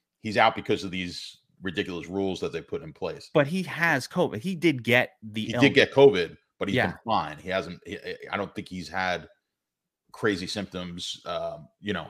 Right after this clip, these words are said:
Speaker 1: as far as I've heard. If, if
Speaker 2: I don't
Speaker 1: hear,
Speaker 2: know.
Speaker 1: if you know something different.
Speaker 2: No.
Speaker 1: But I don't
Speaker 2: I, I
Speaker 1: believe
Speaker 2: know
Speaker 1: he's
Speaker 2: nothing.
Speaker 1: had anything. I think, I think the general public is wishing he would die because, you know, they,
Speaker 2: Oh my
Speaker 1: that
Speaker 2: God,
Speaker 1: would,
Speaker 2: he's,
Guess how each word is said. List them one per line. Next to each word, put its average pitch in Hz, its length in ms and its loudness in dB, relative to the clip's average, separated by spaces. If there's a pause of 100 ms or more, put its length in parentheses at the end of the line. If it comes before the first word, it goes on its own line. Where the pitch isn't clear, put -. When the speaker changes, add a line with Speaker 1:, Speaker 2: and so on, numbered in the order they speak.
Speaker 1:
as 98 60 -12
far 127 180 8
as 101 80 4
I've 90 120 0
heard. 87 340 -2 (280)
If, 92 180 -6
if 92 120 0
Speaker 2:
I 139 80 8
don't 151 120 8
Speaker 1:
hear, 151 80 6
Speaker 2:
know. 120 100 4
Speaker 1:
if - 140 -8
you 107 80 -4
know 104 100 -2
something 95 240 -6
different. 110 340 0 (240)
Speaker 2:
No. 113 280 2 (100)
Speaker 1:
But 101 200 4
I 113 100 8
don't 120 100 8
Speaker 2:
I, 107 60 4
I - 20 4
Speaker 1:
believe 104 200 4
Speaker 2:
know 107 60 2
Speaker 1:
he's 104 80 -4
Speaker 2:
nothing. 95 200 0
Speaker 1:
had 98 120 -8
anything. 98 460 -2
I 113 80 6
think, 117 240 4 (180)
I 110 80 4
think 104 200 -2
the 92 80 -8
general 92 360 -2
public 92 340 -2 (300)
is 90 120 -10
wishing 117 340 2
he 90 80 -2
would 78 180 -8
die 78 380 -4 (380)
because, 87 600 -4 (240)
you 104 120 -2
know, 73 220 -6
they, 82 140 0
Speaker 2:
Oh 139 80 2
my 113 140 2
Speaker 1:
that 92 60 2
Speaker 2:
God, 107 220 4
Speaker 1:
would, 104 80 -8
Speaker 2:
he's, 110 200 -6